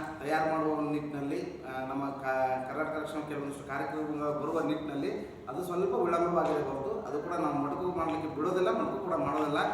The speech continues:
ಅದನ್ನ ಪೂರ್ತಿ ಪ್ರಮಾಣದಲ್ಲಿ ಎಲ್ಲೆಲ್ಲಿ ಕೂಡ ಇನ್ನೂ ಆಂಗ್ಲ ಭಾಷೆಯಲ್ಲಿದ್ದಾವೆ ಅದನ್ನೆಲ್ಲವನ್ನು ಕೂಡ ಕಿತ್ತಾಕ್ಸುವಂಥ ಕ-, ಕೆಲಸವನ್ನ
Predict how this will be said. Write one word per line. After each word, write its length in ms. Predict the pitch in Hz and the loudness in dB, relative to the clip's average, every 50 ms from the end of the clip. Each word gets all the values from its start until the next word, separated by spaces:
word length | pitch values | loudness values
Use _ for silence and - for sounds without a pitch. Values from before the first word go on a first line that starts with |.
| - - - - - - | -2 -4 -6 -8 -8 -8
ಅದನ್ನ 180 | 139 143 156 | -4 -2 -2
ಪೂರ್ತಿ 360 | 151 151 151 190 226 214 214 208 | -2 0 0 0 2 2 2 0
ಪ್ರಮಾಣದಲ್ಲಿ 500 | 196 180 175 175 170 170 170 165 151 151 | 0 0 0 0 0 0 0 2 2 2
ಎಲ್ಲೆಲ್ಲಿ 320 | 151 156 175 175 170 - | 2 2 2 2 0 0
ಕೂಡ 100 | 165 160 | 0 0
ಇನ್ನೂ 180 | 156 151 160 160 | 0 2 2 2
ಆಂಗ್ಲ 260 | 156 147 160 151 156 | 2 2 2 0 0
ಭಾಷೆಯಲ್ಲಿದ್ದಾವೆ 600 | 160 156 156 - 156 147 147 151 185 202 196 175 | 0 0 0 0 -2 -2 -2 0 0 0 0 0
ಅದನ್ನೆಲ್ಲವನ್ನು 640 | - 127 - - 139 151 160 180 180 175 180 175 | 0 0 -2 -2 -2 -2 0 0 0 0 0 0
ಕೂಡ 160 | 175 165 160 | 0 0 0
ಕಿತ್ತಾಕ್ಸುವಂಥ 680 | 156 151 156 156 156 151 156 151 151 - 160 147 143 147 | 0 0 0 0 -2 -2 -4 -4 -4 -4 -4 -4 -4 -4
ಕ-, 380 | 143 - 143 143 143 143 139 | -4 -4 -2 -2 -2 -2 -2
ಕೆಲಸವನ್ನ 400 | 151 143 143 170 180 180 185 175 | -2 -4 -4 -2 -2 0 0 2